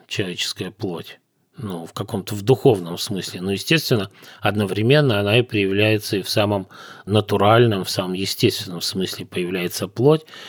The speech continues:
и которую мы щас ощущаем через свои пять чувств, но это уже то, что мы видим после грехопадения.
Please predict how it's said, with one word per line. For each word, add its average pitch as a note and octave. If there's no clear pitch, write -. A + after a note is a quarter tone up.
и -
которую G#2+
мы G2+
щас -
ощущаем C#3
через -
свои F#2+
пять F#2
чувств, -
но F#2+
это B2+
уже G2
то, C#3
что G2
мы F#2
видим G#2
после G2
грехопадения. F2+